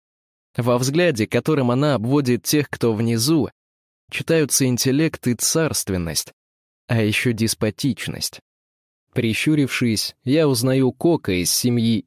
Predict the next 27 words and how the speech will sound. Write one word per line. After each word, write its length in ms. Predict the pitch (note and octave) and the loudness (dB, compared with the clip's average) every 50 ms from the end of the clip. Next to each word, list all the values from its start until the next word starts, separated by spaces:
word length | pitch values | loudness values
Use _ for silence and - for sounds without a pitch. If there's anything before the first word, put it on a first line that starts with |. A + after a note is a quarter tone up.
| _ | _
Ита, 580 | - D3 C#3+ A2+ - - - D#2 D#2 - G2+ - _ _ _ _ _ _ _ _ _ - | 0 0 0 0 -2 -4 -8 -8 -8 -8 -12 -18 _ _ _ _ _ _ _ _ _ -2
мастера-охотника. 1400 | C#3 D3 D3 B2+ A2 - - A2+ G#2 G#2+ A2 A2+ - - D3 C3+ G#2 - - D#2+ D#2+ - - - - G2+ - _ _ _ _ _ _ _ _ _ _ _ _ _ | 0 2 2 2 0 0 0 0 0 2 0 0 0 0 0 0 0 -2 -6 -8 -8 -8 -10 -12 -12 -14 -18 _ _ _ _ _ _ _ _ _ _ _ _ _
Она 220 | D#3 E3 F3+ F3+ | -2 0 0 0
пришла, 400 | D#3+ - B2+ B2+ - - E3+ D#3+ | 2 2 0 0 2 2 2 2
чтобы 300 | D3 - - C3+ A#2 A#2+ | 2 0 -2 0 0 0
выбрать 360 | B2+ D3 D#3 C#3 B2 A#2+ A2+ - | 2 2 0 2 0 0 0 0
несколько 460 | C3+ C3 B2+ - - A#2+ - B2 A2 | -2 -2 -2 -2 -2 -2 -2 -2 -4
человек 500 | - - B2+ A#2+ B2 C#3 E3 D#3 - - | -2 0 2 2 2 2 0 0 0 -2
из 140 | A2 F#2+ A2+ | -2 0 0
огромного 500 | A2+ A#2+ C#3 E3 D3+ B2 A#2 G#2+ A2 G#2+ | 0 0 0 0 2 2 2 0 0 0
множества 580 | A2 B2+ D3+ D#3+ C3+ B2+ A#2 - - B2 A2+ | 0 0 0 0 0 0 -2 -2 -2 -2 -2
претендентов 880 | - - A2+ A2 - - A#2+ A#2+ A2+ B2+ D#3 D#3 C#3 - C3 A2+ - - - - - - | 0 -2 -2 -2 0 0 0 0 2 2 0 0 0 0 -2 -2 -2 -6 -14 -20 -8 -2
и 120 | - B2+ | 0 0
обучить 680 | A#2+ A#2 A2 A2+ B2+ A#2+ - - D#3+ C3 F#2+ - - | 2 2 2 0 0 0 0 -2 -2 -2 -2 -4 -6
их. 260 | - - - - - - _ _ _ _ _ _ _ _ _ _ _ _ _ _ _ - | -8 -8 -10 -12 -18 -20 _ _ _ _ _ _ _ _ _ _ _ _ _ _ _ -2
У 80 | C#3 | 0
неё 240 | C3+ C3 C3 C#3 C3+ | 0 2 2 2 2
на 120 | B2 A2+ | 2 2
ботинках 560 | A2 A#2 A#2 - - D3+ C3+ - A2 G#2 - - | 2 0 0 0 0 -2 0 -2 -2 -4 -2 -2
пятна 340 | - A2+ G#2 - G2+ G2+ | -2 -2 0 -2 -4 -4
грязи. 540 | F#2+ G2 A#2 A#2 G#2+ F2+ E2 - - - - - _ _ _ _ _ _ _ _ _ _ _ _ _ _ | -2 -2 0 0 0 -2 -2 -6 -8 -10 -14 -18 _ _ _ _ _ _ _ _ _ _ _ _ _ _
Подол 480 | _ C#3+ C#3 C#3+ D3+ F#3 F#3 D#3 B2 A2 | _ 0 0 2 2 2 4 4 4 2
идеальной 460 | G#2+ G2+ B2+ D3 D#3 C#3+ A#2 A2+ G#2+ | 2 2 2 2 2 2 2 0 0
серебристой 580 | - - B2 A#2+ A#2 A#2 C#3 C3+ - - A#2+ A2+ | 0 0 0 0 2 2 2 0 0 0 0 0
мантии 480 | A#2+ C3+ D#3+ D3+ C3 - - A#2+ A2 | 2 2 2 0 0 0 0 0 0
портит 480 | A2 - - D3 C#3 B2+ - A#2+ G2+ - | 0 0 0 0 0 0 -2 -4 -4 -4
прореха. 720 | - A2+ A#2 B2 C3 C#3 C3+ G#2 E2+ - - - - - | -4 -2 0 0 2 2 0 0 -2 -4 -8 -14 -16 -16